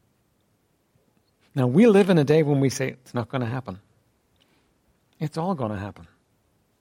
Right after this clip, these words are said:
You and I are gonna die, and if we don't die, judgment will come, the Lord, the Lord will come back. <clears throat> It's gonna happen. Why? Because God said.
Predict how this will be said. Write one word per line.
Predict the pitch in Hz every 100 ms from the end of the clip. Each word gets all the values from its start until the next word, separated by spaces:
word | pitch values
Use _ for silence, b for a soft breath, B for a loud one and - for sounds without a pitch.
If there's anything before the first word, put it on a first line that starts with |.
| _ -
You | 135
and | 147
I | 151
are | 139
gonna | 139 135
die, | 127 143
and | 147
if | 131
we | 131
don't | 123 135 135
die, | 139 139
judgment | 131 123 131
will | 131
come, | - 131 139
the | 123
Lord, | 131 139 -
the | 131
Lord | 135
will | 131
come | 123 123
back. | 127 127 B B B B _
<clears throat> | - 196 - -
It's | 160
gonna | - 180 156
happen. | 185 - 113
Why? | 131 160
Because | 135 123
God | 123 123 117
said. | 64 110